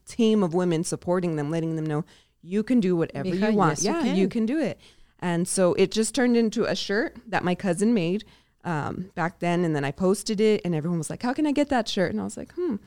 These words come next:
Speaker 1: So it went from that to a Facebook page, to a website where I was sharing blogs of people, their experience and what they overcame. And then I had this crazy thought and I was like, "Why don't I turn it into a nonprofit?"
Speaker 2: Right.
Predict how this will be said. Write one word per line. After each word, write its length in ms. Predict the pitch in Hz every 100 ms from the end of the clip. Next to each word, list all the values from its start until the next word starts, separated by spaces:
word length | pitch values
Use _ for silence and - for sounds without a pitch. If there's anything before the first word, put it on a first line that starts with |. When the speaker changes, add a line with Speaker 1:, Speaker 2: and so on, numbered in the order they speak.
| _ _
Speaker 1:
So 100 | 202
it 40 |
went 140 | 208 208
from 140 | 180
that 240 | 185 233 233
to 80 |
a 60 | 160
Facebook 460 | - 208 240 247 -
page, 320 | 240 233 -
to 120 | -
a 60 | 131
website 480 | 185 202 - 208
where 120 | 180 170
I 60 |
was 140 | 151 180
sharing 320 | 175 165 160
blogs 480 | 147 147 170 185 170
of 160 | 147 _ _ _ _
people, 340 | - 196 170 175
their 180 | 156
experience 680 | 147 - - 180 190 196 208
and 80 | 156
what 120 | 151
they 120 | 165 -
overcame. 640 | - 165 151 - 190 185 202 - _ _ _ _
And 160 | 190 185
then 160 | 180
I 180 | 180 170 185 - -
had 120 | 202
this 140 | 180
crazy 380 | - 202 196 214
thought 320 | 208 202 240
and 100 | 214
I 60 | 190
was 240 | 160 185
like, 260 | 185 180 - _ _
"Why 100 | 170
don't 140 | 185 269
I 80 | 311
turn 240 | - 277
it 120 | 294
into 200 | 302 285
a 40 | 285
nonprofit?" 720 | 226 269 220 202 - 180 - _
Speaker 2:
Right. 380 | 165 147 165 -